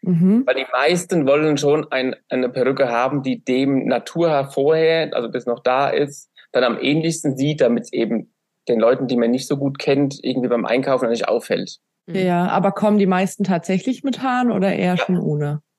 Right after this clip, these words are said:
Speaker 1: Mit
Speaker 2: Ich glaub,
Speaker 1: Haaren?
Speaker 2: die meisten kommen schon noch mit Haaren, ja.
Speaker 1: Kommen auch viele Männer? Weil das
Speaker 2: Ähm.
Speaker 1: geht bei uns immer so ein bisschen unter, aber ich habe auch das Gefühl, dass Männer da eigentlich so ein bisschen Interesse <laughs> dran hätten zum Teil.
Speaker 2: Also viel ich weiß noch immer, ich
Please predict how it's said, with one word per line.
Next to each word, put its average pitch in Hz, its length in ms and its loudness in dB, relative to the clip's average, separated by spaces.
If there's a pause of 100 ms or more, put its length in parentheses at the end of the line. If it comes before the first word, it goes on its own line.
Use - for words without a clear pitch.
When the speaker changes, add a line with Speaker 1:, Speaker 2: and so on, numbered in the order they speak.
Speaker 1:
Mit 214 180 4
Speaker 2:
Ich - 60 -6
glaub, 202 120 4
Speaker 1:
Haaren? 214 120 2
Speaker 2:
die 262 120 0
meisten - 380 -4
kommen 131 240 0
schon 131 100 0
noch 120 140 0
mit 113 180 -4
Haaren, 92 320 -4
ja. - 160 -8 (400)
Speaker 1:
Kommen 196 260 2
auch 156 160 0
viele 151 280 -2
Männer? 143 420 -2 (140)
Weil 135 160 2
das 196 140 4
Speaker 2:
Ähm. 233 40 0
Speaker 1:
geht 269 180 0
bei 196 160 2
uns 202 140 2
immer 208 220 2
so 202 100 2
ein 202 120 4
bisschen 196 300 0
unter, 240 600 0
aber 185 340 0
ich 190 160 -2
habe 190 160 0
auch 175 140 0
das - 160 -18
Gefühl, - 260 0
dass 180 380 0
Männer 208 320 2
da 147 280 0
eigentlich 143 380 -4
so 165 100 -2
ein 156 80 2
bisschen 147 220 -2
Interesse 160 580 0
<laughs> - 0 -
dran 170 280 -2
hätten 156 400 -4
zum 156 180 -4
Teil. 156 340 -2 (280)
Speaker 2:
Also 123 160 0
viel - 260 -2
ich - 220 -4
weiß 147 560 0
noch 240 160 2
immer, 220 480 2
ich 147 180 -8